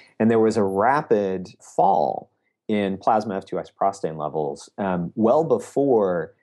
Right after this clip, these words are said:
there had been any substantial weight loss. I think the average weight loss, uh, at the time of the, of the nadir of, of F two isoprostanes was something like pound or two. So it, it was not a significant,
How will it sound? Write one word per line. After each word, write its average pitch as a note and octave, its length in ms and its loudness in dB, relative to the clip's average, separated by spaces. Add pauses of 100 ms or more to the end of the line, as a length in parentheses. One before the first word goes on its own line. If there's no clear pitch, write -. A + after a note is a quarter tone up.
(160)
there A2 100 2
had G#2+ 160 -2
been G2 160 0
any F2+ 220 -2
substantial - 520 -6
weight F2 220 4
loss. - 480 -8 (460)
I F#2 60 4
think G2 180 -4
the A2 120 2
average G2 380 0
weight G2 200 4
loss, E2+ 520 0 (260)
uh, G2 220 2
at F2+ 140 0
the G2 60 -2
time G2+ 440 0
of E2 220 -6
the, E2 420 2
of E2 160 -6
the E2+ 80 -2
nadir F#2+ 580 4
of, D#2 300 0
of F2 160 -2
F E2+ 140 2
two - 100 -2
isoprostanes E2+ 800 0
was F2 180 -6
something F2 380 -4
like C#2+ 560 -4 (500)
pound F#2+ 380 0
or D#2 80 0
two. - 560 -4
So - 240 0
it, G#2 180 2
it A2+ 140 0
was G#2 220 -2
not G#2+ 340 0
a G#2 60 -4
significant, F#2 680 -6